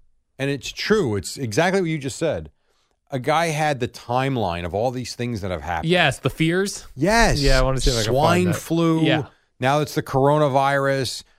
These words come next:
Speaker 1: Uh, all these different things. There were, like, eight or nine of them. There was one year where there was none. And at the end, he's like, he wrote, "Well, two thousand eight was a great year."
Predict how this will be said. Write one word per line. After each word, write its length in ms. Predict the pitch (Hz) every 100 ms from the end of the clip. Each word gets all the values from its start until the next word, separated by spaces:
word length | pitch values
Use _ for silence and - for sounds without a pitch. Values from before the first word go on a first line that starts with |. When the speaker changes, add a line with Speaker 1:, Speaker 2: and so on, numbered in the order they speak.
| _
Speaker 1:
Uh, 320 | - 110 107 107
all 160 | 135 175
these 180 | 202 165
different 400 | 175 - 156 123
things. 280 | 139 113 95
There 80 |
were, 80 | 120
like, 200 | 131 123 -
eight 220 | 147 160
or 60 | 147
nine 260 | 127 131
of 100 | 123 92
them. 100 | 101
There 100 | 135
was 160 | 131
one 260 | 127 190 226
year 140 | 185 151
where 100 | 120
there 100 | 113
was 160 | 104
none. 480 | 113 131 123 87 82 - _ _ _ -
And 160 | 131
at 120 | 131 -
the 120 | 135
end, 140 | 143
he's 100 | 120
like, 140 | 107 104
he 100 | 120
wrote, 200 | 120 104
"Well, 260 | 104 98
two 160 | 95 135
thousand 240 | 123 101
eight 80 | 120
was 100 | 127
a 40 | 95
great 240 | 104 101
year." 260 | 92 92